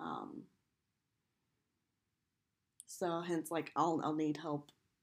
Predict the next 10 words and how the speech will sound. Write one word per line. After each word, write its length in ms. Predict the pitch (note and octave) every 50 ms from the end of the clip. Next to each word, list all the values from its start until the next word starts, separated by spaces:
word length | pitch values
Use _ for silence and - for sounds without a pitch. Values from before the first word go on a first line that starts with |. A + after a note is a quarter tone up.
| _ -
at 160 | D#3+ - -
times, 280 | - F3+ D#3+ D#3 D#3+ -
like, 160 | D3+ D3 -
with 160 | E3+ E3+ E3 - -
ideas 560 | D#3 D#3 D#3+ D#3+ - D#3 D#3 D3+ D3+ D#3 D#3
on 160 | D#3+ D#3+ D#3+
what 160 | D#3+ D3 - -
to 100 | - -
talk 260 | - F3+ C#3+ D#3 -
about. 320 | D#3+ D#3+ E3 D#3+ D#3+ -